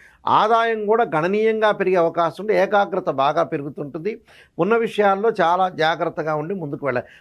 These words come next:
అంటే పొదుపు పాటించాలి. బంధువులతో కొంత విరోధ భావాలు వస్తాయి కాబట్టి ఎంతవరకు మితంగా మాట్లాడాలో అంతవరకే మితంగా మాట్లాడాలి. బంధువులతోటి కూడా, స్నేహితులతో కూడా,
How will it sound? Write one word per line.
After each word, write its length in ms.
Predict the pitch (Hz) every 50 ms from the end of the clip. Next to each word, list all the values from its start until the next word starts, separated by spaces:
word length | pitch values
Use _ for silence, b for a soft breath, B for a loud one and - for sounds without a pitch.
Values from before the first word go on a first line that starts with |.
| B -
అంటే 160 | 170 214 247
పొదుపు 400 | 240 - - 170 185 247 247 202
పాటించాలి. 600 | - 226 190 180 - 156 120 - 127 101 90 - -
బంధువులతో 500 | 127 151 190 220 254 262 262 240 202 233
కొంత 160 | 220 214 190 180
విరోధ 340 | 156 160 165 196 214 208
భావాలు 380 | 208 170 180 180 180 180 170 170
వస్తాయి 240 | 156 - - 175 165
కాబట్టి 280 | 165 165 165 180 190
ఎంతవరకు 400 | 160 151 165 151 185 180 180 175
మితంగా 540 | 156 151 147 - 165 170 175 180 180 175 - b b b b b b b -
మాట్లాడాలో 420 | 127 147 160 160 - 165 165 170 151
అంతవరకే 420 | 139 143 147 160 156 160 147 170
మితంగా 380 | 139 127 - 147 151 156 160 151
మాట్లాడాలి. 460 | 139 135 135 113 139 135 131 135 127
బంధువులతోటి 600 | 113 127 131 135 135 147 147 127 - 143 127 139
కూడా, 200 | 139 175 214 214 B B B B B _ -
స్నేహితులతో 580 | 160 196 214 226 233 - 214 208 196 - 202
కూడా, 500 | 175 190 190 190 180 170 175 185 190 -